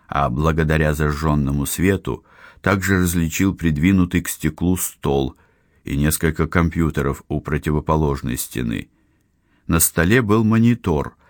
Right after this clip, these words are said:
вокруг которого лежало множество каких-то бумаг и стояли чашки с недопитым кофе. "Рэмер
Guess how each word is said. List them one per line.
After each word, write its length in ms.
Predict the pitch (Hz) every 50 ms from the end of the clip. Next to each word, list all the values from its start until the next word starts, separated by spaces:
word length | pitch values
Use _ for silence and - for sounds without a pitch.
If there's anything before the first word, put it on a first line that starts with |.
| - - -
вокруг 440 | - 71 76 - 76 82 82 - _
которого 460 | - 82 78 - 87 90 92 85 85
лежало 380 | 82 80 78 82 82 76 78 76
множество 500 | 78 78 82 82 80 82 78 - - 78
каких-то 460 | - 76 76 - 76 78 - - 76
бумаг 360 | 69 73 69 73 78 85 -
и 40 | 80
стояли 360 | - - 73 76 78 78 76
чашки 380 | 73 - 90 87 80 - - 82
с 100 | 78 -
недопитым 640 | 80 78 73 78 73 - - 78 78 - 78 78 76
кофе. 420 | - - 57 - - - - - _ _ _ _ _ _ _ _ _ _ _ _ _ _ _ _ _ _ _ _ _ _ _ _ _ _ _ _ _ _ _ -
"Рэмер 680 | - - 52 64 67 64 64 67 69 71 76 78 87